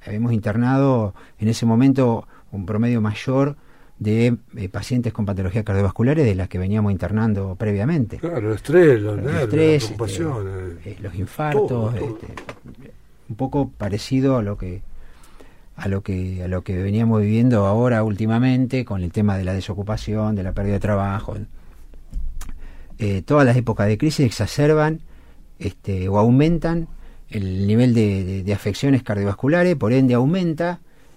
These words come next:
Speaker 1: este, o debe aumentar la inversión en salud porque el consumo es mayor, y ahí donde a veces se producen los cuellos de botella, ¿no? Si la inversión no acompaña la demanda, estamos listos.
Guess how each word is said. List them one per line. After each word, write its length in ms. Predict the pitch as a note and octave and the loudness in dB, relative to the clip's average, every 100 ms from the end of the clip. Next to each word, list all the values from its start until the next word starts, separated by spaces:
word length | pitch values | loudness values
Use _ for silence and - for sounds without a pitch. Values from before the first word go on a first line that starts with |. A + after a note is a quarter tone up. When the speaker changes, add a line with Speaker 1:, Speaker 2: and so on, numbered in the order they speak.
| - | -16
Speaker 1:
este, 760 | - - - G2 F#2+ F#2+ G#2+ G2 - | -12 -10 -6 -4 -2 -4 -6 -10 -4
o 120 | G#2 | 0
debe 160 | A#2+ | 4
aumentar 420 | A#2+ B2 C3 F#3 D#3 | 6 6 6 4 4
la 80 | |
inversión 580 | A#2+ G#2+ A2+ - F3 C#3 | 4 4 2 2 2 4
en 80 | A2+ | 2
salud 340 | - C3 F3 | 2 4 4
porque 560 | F3+ G#2+ G2+ F#2 F#2 F#2 - - - | 2 -4 -4 -6 -6 -6 -10 -12 -10
el 120 | G2+ | -6
consumo 360 | G2 G2+ A#2+ A#2 | -6 -2 0 0
es 40 | |
mayor, 420 | B2+ A#2+ F3 F#3 - - - - - - - | 0 4 4 4 -2 -20 -20 -20 -20 -20 -8
y 120 | G#2 | -2
ahí 100 | G#2 | 2
donde 260 | B2+ C#3 A2+ | 4 4 4
a 60 | G#2+ | 0
veces 220 | G#2+ G#2+ | -2 -4
se 100 | G2+ | -4
producen 340 | G2 G#2 A#2 | -2 -2 0
los 100 | F#2+ | 0
cuellos 180 | - G2+ | 0 0
de 40 | |
botella, 440 | F#2+ A2 F3 - F#2+ | 0 2 2 0 -2
¿no? 120 | A2+ | -2
Si 140 | - | -4
la 80 | F2 | -6
inversión 400 | F#2 F#2+ F#2 B2+ | -4 -4 0 4
no 80 | C3 | 4
acompaña 480 | A#2 G#2+ G#2+ B2+ B2 | 4 2 2 4 4
la 80 | A2+ | 2
demanda, 480 | A#2 B2 C3+ D#3 G#2+ | 2 0 0 0 -2
estamos 300 | F#2+ G2 G2+ | 0 0 4
listos. 260 | B2 G#2+ | 2 0